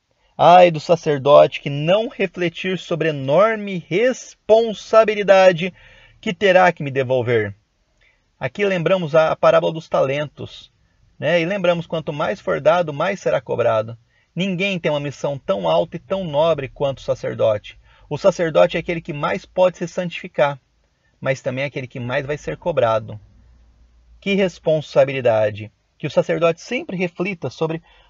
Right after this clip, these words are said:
a, a grande missão, a vocação que ele tem. A maiorias est-, as ma-, as maiorias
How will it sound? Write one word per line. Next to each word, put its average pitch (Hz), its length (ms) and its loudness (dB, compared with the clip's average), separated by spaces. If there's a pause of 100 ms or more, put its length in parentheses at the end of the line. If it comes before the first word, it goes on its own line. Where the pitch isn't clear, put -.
(120)
a, 131 260 -4
a 170 60 -2
grande 214 400 -6
missão, 190 480 -4
a 143 40 4
vocação 190 640 -2
que - 100 -10
ele 135 140 -6
tem. 113 380 -6 (2250)
A 139 140 0
maiorias 190 480 6
est-, 175 260 -6
as 156 200 4
ma-, 165 400 4
as 147 100 4
maiorias 185 720 0